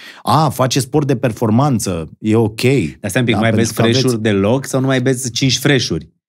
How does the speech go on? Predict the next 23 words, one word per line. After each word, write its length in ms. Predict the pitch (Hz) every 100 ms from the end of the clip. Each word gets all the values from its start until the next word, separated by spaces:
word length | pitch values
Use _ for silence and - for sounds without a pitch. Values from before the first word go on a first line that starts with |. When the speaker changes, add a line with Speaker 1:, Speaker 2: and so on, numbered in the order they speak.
| _
Speaker 2:
Că 80 | 110
e 20 |
o 40 |
diferență. 580 | 110 113 131 135 98 85
Speaker 1:
Nu, 280 | 92 127 98 98
nu 120 | 135
mai 200 | 165 156
bea 300 | 110 123 113
fresh. 460 | 90 - 107 85 - -
Mănâncă 760 | 104 135 135 135 160 156 156
portocala 600 | 131 143 123 123 139 139
întreagă, 360 | 135 135 110 92
mănâncă 840 | 95 117 117 123 139 143 139 131
grapefruit-ul, 720 | 113 95 139 131 95 82 87
mănâncă 600 | 90 107 113 139 127 135
lămâia, 540 | 127 120 127 135 101
mănâncă 540 | 82 101 127 143 139 131 - - - _
ce 160 | 151
spui 340 | 156 - 139 117 -
tu 100 | -
în 180 | 127 113
acel 320 | 101 90 110
fresh, 440 | 104 - 87 120